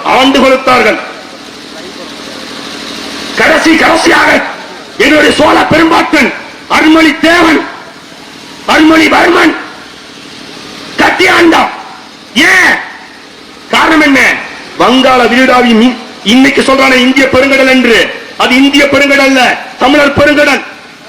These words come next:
அரபு மொழி பேசுகிற மக்கள் வாழ்ற பகுதி, அரேபியர்கள் வாழ்ற பகுதி, அங்க இருக்கிற கடல் பகுதி அரபிக்கடல். வங்க மொழி பேசுகிற மக்கள், வங்காளிகள் வாழ்ற பகுதி, அங்க இருக்கிற கடல் பகுதி வங்காள விரிகுடா.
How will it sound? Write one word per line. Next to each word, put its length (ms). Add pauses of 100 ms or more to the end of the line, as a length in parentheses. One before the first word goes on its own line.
(320)
அரபு 360
மொழி 220
பேசுகிற 380
மக்கள் 360
வாழ்ற 420
பகுதி, 380 (800)
அரேபியர்கள் 680
வாழ்ற 300
பகுதி, 360 (180)
அங்க 240
இருக்கிற 340
கடல் 320
பகுதி 200
அரபிக்கடல். 720 (640)
வங்க 320
மொழி 220
பேசுகிற 440
மக்கள், 440 (420)
வங்காளிகள் 680
வாழ்ற 320
பகுதி, 400 (200)
அங்க 300
இருக்கிற 320
கடல் 260
பகுதி 240
வங்காள 440
விரிகுடா. 380